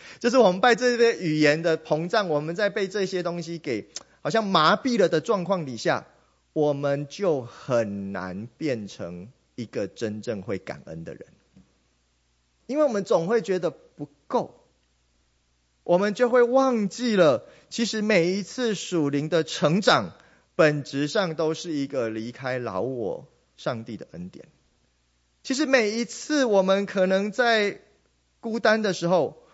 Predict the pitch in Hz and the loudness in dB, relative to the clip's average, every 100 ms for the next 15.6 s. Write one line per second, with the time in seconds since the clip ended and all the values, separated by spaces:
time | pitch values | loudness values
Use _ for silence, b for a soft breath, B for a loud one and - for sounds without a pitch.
0 | b 160 170 175 180 220 202 - 226 220 | b 2 4 2 2 0 0 0 0 4
1 | 175 143 147 156 156 - B B _ 202 | 4 4 2 0 0 0 B B _ 0
2 | 180 160 131 123 127 131 139 135 147 151 | 0 0 0 0 -4 -4 0 0 0 0
3 | 117 139 127 - 127 123 113 107 - b | 0 -2 -4 -4 -6 -8 -12 -12 -16 b
4 | b b 190 214 233 277 269 277 277 - | b b 4 4 6 6 8 6 4 4
5 | 311 240 294 214 B B - 214 214 196 | 4 6 2 2 B B 0 2 4 4
6 | 247 247 240 220 196 170 196 196 202 202 | 2 2 -2 2 4 4 2 0 -2 0
7 | 170 175 165 196 240 170 175 214 180 196 | 0 2 2 4 4 2 -2 -4 0 0
8 | 170 143 123 B B 170 170 180 220 - | 2 0 -2 B B 2 2 4 2 2
9 | - 269 202 254 202 180 190 185 185 180 | 4 6 6 4 4 2 0 0 0 0
10 | 156 139 139 139 160 131 135 147 165 262 | 0 -2 -4 -6 -2 -4 -4 0 4 4
11 | 180 151 175 175 196 147 87 b b - | 4 0 -2 -4 -4 -6 -8 b b -2
12 | 233 175 147 214 - _ _ 151 120 107 | 0 0 -2 -4 -4 _ _ 0 0 -6
13 | - 175 160 156 - 170 135 - 135 - | -6 -2 -2 -6 -4 -4 -4 -8 -10 -10
14 | - 170 123 117 139 95 - - - 92 | -6 -6 -6 -12 -10 -10 -14 -16 -14 -12
15 | 92 107 80 90 - 98 | -10 -10 -10 -14 -10 -12